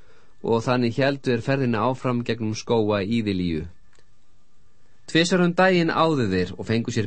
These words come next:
bita af vistum þeim sem Faramir hafði fengið þeim, þurrkuðum ávöxtum og saltkjöti. Þessar nýju vistir myndu augsýnilega nægja í marga daga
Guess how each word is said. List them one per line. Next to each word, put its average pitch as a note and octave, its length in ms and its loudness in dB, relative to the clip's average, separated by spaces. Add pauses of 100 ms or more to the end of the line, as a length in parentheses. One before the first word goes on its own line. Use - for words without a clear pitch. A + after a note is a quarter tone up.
bita B2+ 360 2
af G2 100 0
vistum B2 320 -2
þeim A2+ 260 0
sem F#2+ 320 -2
Faramir G#2 540 0 (260)
hafði G2 220 0
fengið F#2+ 340 0
þeim, D#2+ 160 -2 (380)
þurrkuðum B2 500 2
ávöxtum B2+ 460 0
og B2 60 -4
saltkjöti. F#2 580 -2 (500)
Þessar A2+ 240 2
nýju B2+ 380 4
vistir C3+ 420 2 (240)
myndu A#2 300 2
augsýnilega A#2 500 2
nægja A#2+ 320 4
í A2 80 0
marga A#2 320 0
daga B2 460 0